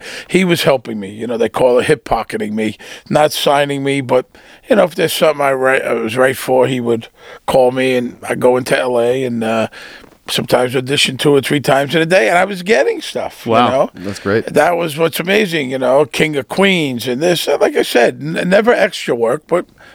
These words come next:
Speaker 1: few lines. I was starting to get the bug, you know, and I was starting to get tired of my job. And, uh,
Speaker 3: As one does.
Speaker 2: Yeah.
Speaker 1: yeah, yeah.
Speaker 2: <laughs>
Speaker 1: And, you know,
Speaker 2: Yeah.
Speaker 1: and I said, "You know,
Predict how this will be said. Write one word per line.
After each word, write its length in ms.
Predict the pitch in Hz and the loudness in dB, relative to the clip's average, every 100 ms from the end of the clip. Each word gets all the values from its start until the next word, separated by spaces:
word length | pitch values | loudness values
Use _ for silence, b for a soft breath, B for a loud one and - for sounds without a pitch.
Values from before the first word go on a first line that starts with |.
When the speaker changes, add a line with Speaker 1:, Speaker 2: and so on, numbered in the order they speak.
| B | B
Speaker 1:
few 300 | - - 202 | -2 2 4
lines. 480 | 147 113 98 - - _ B B B B B B B B | 4 0 -6 -12 -20 _ B B B B B B B B
I 140 | - 143 | -4 -2
was 120 | 143 | 0
starting 320 | 185 190 175 | 2 0 0
to 40 | |
get 160 | 165 - | -4 -4
the 60 | 127 | -4
bug, 440 | 151 180 117 110 | 0 2 0 -4
you 80 | 123 | -8
know, 240 | 123 135 156 | -2 0 2
and 140 | 135 | 0
I 40 | 120 | -2
was 100 | 117 | -2
starting 320 | 151 151 156 | 2 2 0
to 60 | |
get 220 | 131 135 - | -4 -6 -2
tired 320 | 139 143 120 | 0 0 0
of 60 | |
my 140 | 113 107 | -4 -8
job. 480 | 107 135 120 107 - _ B B B B B - | 0 2 2 -2 -8 _ B B B B B -4
And, 300 | 110 110 113 | -2 0 0
uh, 360 | 107 110 107 - | 2 4 2 2
Speaker 3:
As 160 | 101 | -4
one 160 | 87 90 | -4 -6
does. 280 | 92 85 - | -6 -6 0
Speaker 2:
Yeah. 180 | 123 135 | 0 4
Speaker 1:
yeah, 240 | 135 - | 4 4
yeah. 500 | - 151 135 117 - | 4 4 4 0 -4
Speaker 2:
<laughs> 40 | 143 | 0
Speaker 1:
And, 160 | 147 | 2
you 80 | 156 | 4
know, 60 | 156 | 2
Speaker 2:
Yeah. 40 | |
Speaker 1:
and 80 | 147 | 2
I 60 | 147 | 0
said, 320 | - 160 160 | 2 0 2
"You 60 | |
know, 380 | 175 165 190 311 | 2 4 2 -2